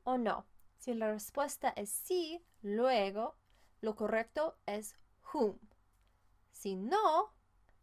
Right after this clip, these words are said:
la respuesta correcta es who. Entonces, who o to whom are you? Who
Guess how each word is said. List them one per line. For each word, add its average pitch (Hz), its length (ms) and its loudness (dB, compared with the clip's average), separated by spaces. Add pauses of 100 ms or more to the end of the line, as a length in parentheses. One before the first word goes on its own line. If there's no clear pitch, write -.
la 220 160 4
respuesta 247 640 0
correcta 269 640 0 (260)
es 208 300 -6 (340)
who. 262 240 -2 (960)
Entonces, 226 880 0 (1080)
who 392 260 8 (640)
o 269 380 6 (340)
to 392 240 8 (120)
whom 226 360 2 (720)
are 196 400 2 (220)
you? 285 320 -10 (880)
Who 359 400 4